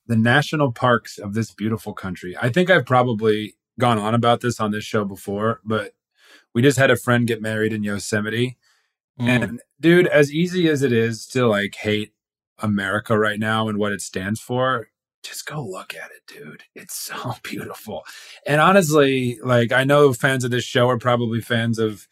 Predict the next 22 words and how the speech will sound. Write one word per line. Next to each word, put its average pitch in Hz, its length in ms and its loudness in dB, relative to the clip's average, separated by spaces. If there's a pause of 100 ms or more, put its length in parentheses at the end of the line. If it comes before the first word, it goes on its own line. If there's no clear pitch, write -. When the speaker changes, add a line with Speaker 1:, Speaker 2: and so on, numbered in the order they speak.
(540)
Speaker 1:
progressive 123 440 0
politics, 131 560 2
or, 117 60 -4 (280)
or 131 140 4
you 123 100 4
just 120 160 -6
listen 120 260 -2
to 113 80 2
get 107 160 0
really 110 600 -2
angry 135 540 2
about 135 320 2
progressive 175 420 -2
politics. 180 640 -4
Speaker 2:
<laughs> - 40 -2 (880)
Speaker 1:
But 135 120 0
national 180 440 4
parks 147 420 4
are 123 420 2
progressive 120 440 -4
politics 107 720 -6
done 104 540 -6